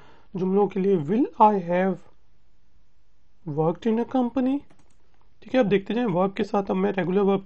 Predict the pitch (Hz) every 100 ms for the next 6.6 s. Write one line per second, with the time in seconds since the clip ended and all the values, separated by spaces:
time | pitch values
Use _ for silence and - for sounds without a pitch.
0 | - 196 202 196 226 214 175 208 208 180
1 | 135 139 135 - - - - - - -
2 | - 165 208 214 170 139 - - - -
3 | 160 196 233 233 - 180 185 175 139 -
4 | - - - - - - - - - -
5 | 160 202 - 196 208 233 226 170 180 185
6 | 208 185 185 - 156